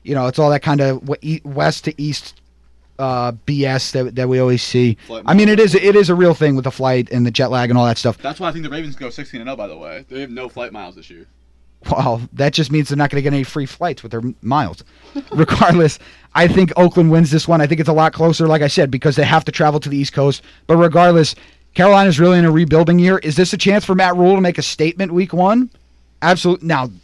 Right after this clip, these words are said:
Speaker 1: statement against, what, a mediocre team in the league? Yeah, but that team's in full rebuild. They only drafted defensive players this year,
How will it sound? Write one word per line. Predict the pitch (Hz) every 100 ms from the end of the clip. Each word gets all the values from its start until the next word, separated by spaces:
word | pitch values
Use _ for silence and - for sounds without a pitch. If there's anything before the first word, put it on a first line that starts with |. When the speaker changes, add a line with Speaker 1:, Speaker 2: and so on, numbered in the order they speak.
| _
Speaker 1:
statement | - - 170 156
against, | 147 147 139 -
what, | 151 123
a |
mediocre | 113 123 127 123 135
team | 131 131
in | 127
the |
league? | 123 147
Yeah, | 139 196 147
but | 120 143 - - - -
that | 170 170
team's | 208 185
in | 160
full | - 202
rebuild. | 175 202 165 156
They | 151 -
only | 185 220
drafted | 185 170 170 175 147
defensive | 135 156 143
players | - 156 180 151
this | 127 -
year, | 123 117